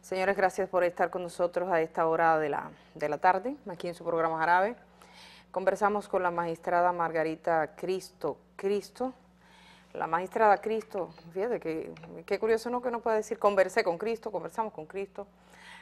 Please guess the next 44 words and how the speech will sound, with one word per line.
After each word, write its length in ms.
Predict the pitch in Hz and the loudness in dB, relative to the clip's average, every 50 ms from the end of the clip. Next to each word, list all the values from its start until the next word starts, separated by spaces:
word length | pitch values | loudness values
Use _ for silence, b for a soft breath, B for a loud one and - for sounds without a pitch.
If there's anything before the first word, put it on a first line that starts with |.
| B B | B B
La 220 | 165 170 185 190 196 | -2 4 4 6 6
magistrada 600 | 196 196 196 196 202 - 220 220 214 214 208 214 | 6 4 2 0 -2 -4 -2 0 0 0 0 -2
Cristo, 560 | 220 214 220 214 - - 220 208 190 180 175 | -2 -4 -4 -4 -6 -6 -4 -2 -2 -2 -4
que 380 | - 180 170 165 160 160 160 - | -4 -4 -2 -2 -2 -2 -4 -6
es 300 | - 170 175 170 175 - | -4 -4 -6 -6 -6 -8
una 180 | 185 175 185 180 | -12 -12 -10 -8
jueza 340 | 185 190 185 - - 190 175 165 | -8 -8 -8 -4 -2 -2 -2 -2
egresada 480 | 165 165 170 - 220 208 180 165 160 | -2 -4 -4 -2 0 2 2 0 0
desde 140 | 160 160 165 | -4 -6 -8
hace 340 | 165 - 185 175 165 156 151 | -6 -4 -4 -4 -4 -4 -6
siete 280 | - - 190 190 196 | -4 -4 -4 0 0
años 380 | 185 180 185 180 175 165 151 - B B B B B B B B B B B - | 0 0 -2 -4 -8 -10 -12 -16 B B B B B B B B B B B -2
de 140 | - 175 | 0 2
la 80 | 175 170 | 2 2
Escuela 420 | 165 - - - 180 170 170 175 | 2 0 -2 0 2 2 2 2
de 100 | 170 170 | 2 2
la 260 | 170 165 165 165 156 156 | 2 2 0 0 -2 -4
Judicatura, 720 | 170 170 165 160 - 170 170 240 240 220 190 190 208 208 190 190 | -6 -8 -6 -2 -2 -2 0 0 0 0 0 0 -2 -4 -8 -16
nativa 400 | 190 175 - 175 165 165 165 160 | -14 -10 -6 -2 -2 -2 -2 -2
de 200 | 160 160 151 151 156 160 | -4 -4 -6 -8 -6 -2
Barahona, 500 | - 165 165 175 190 190 180 180 185 180 - - _ _ B B B B B B B B B B B B - | 2 4 4 4 4 4 0 -2 -8 -12 -14 -20 _ _ B B B B B B B B B B B B -8
eh, 280 | 147 156 156 - 175 | -8 -8 -8 -8 -12
y 40 | 170 160 | -10 -4
que 140 | - 190 | 0 0
ha 60 | 175 175 | 0 0
trabajado 580 | - 185 175 165 180 180 175 175 175 175 170 | 0 -4 -4 -4 -2 0 0 0 0 -2 -2
tanto 300 | 170 - 165 165 165 175 | -4 -6 -8 -6 -6 -6
en 80 | 170 170 | -4 -2
La 80 | 165 | -2
Vega 320 | 160 165 175 170 165 160 160 | -2 -2 -2 -2 -2 -4 -4
como 200 | - 160 151 151 | -6 -10 -10 -10
aquí 180 | 147 - 170 | -10 -8 -8
en 80 | 160 165 | -8 -8
el 120 | 165 160 | -8 -10
Distrito 400 | 160 165 160 - 170 165 160 - | -10 -12 -10 -10 -10 -8 -6 -6
Nacional, 440 | 170 175 170 - 202 185 180 180 185 | -6 -6 -8 -8 -6 -2 -2 -2 -2
está 160 | 190 - 220 | -4 -6 -4
en 80 | 208 208 | -4 -2
el 160 | 202 190 180 | -2 -4 -4
centro 420 | - - 202 196 190 - 175 170 170 | -6 -6 -6 -6 -4 -4 -4 -2 -2
de 60 | 160 | -2
una 480 | 156 160 165 165 160 160 156 160 156 156 | -4 -6 -8 -8 -8 -8 -8 -10 -12 -12
disputa 440 | 170 170 - - - 180 175 185 185 180 | -12 -12 -12 -12 -12 -6 -4 -4 -4 -2
pública, 520 | - 220 202 185 185 190 180 - 196 190 | -2 -4 -4 -4 -6 -8 -6 -4 -6 -6